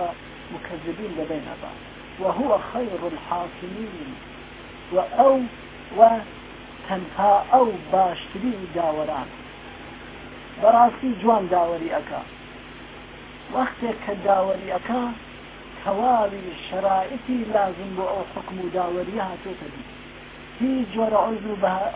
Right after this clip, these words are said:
عذر و بەهانەیەک بۆ تەرەف نەماوەتەوە. هیچ جۆرە گلەیەک نەماوەتەوە کە بێژێ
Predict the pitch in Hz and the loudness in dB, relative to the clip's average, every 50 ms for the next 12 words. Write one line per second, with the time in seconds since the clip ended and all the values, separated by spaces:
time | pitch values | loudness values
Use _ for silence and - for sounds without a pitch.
0 | - 220 202 196 202 202 185 185 185 180 190 185 185 202 208 190 175 185 208 202 | -4 -6 -6 -6 -8 -8 -2 0 0 0 0 -2 -6 -6 -8 -8 -6 -6 -8 -8
1 | - - 170 185 - - 170 175 170 156 143 131 175 123 127 - - - 247 - | -8 -8 -6 -6 -6 -6 -6 -8 -8 -6 -6 -6 -6 -8 -10 -10 -12 -14 -14 -14
2 | - - - - - - - - - - - - - - - - - - - 247 | -16 -16 -16 -16 -16 -16 -16 -16 -16 -18 -18 -18 -18 -18 -18 -18 -10 -4 -2 -2
3 | 262 214 175 - 208 214 208 208 208 202 180 - 196 196 214 220 226 226 220 190 | -2 -2 -2 0 2 4 6 6 6 4 2 0 0 2 2 4 4 2 0 -2
4 | 190 208 214 196 190 180 175 175 170 - 185 175 - - 180 - 208 202 190 175 | -2 -2 -2 0 0 0 0 0 -2 -4 -6 -8 -8 -10 -10 -8 -8 -8 -8 -10
5 | 185 185 180 | -10 -10 -10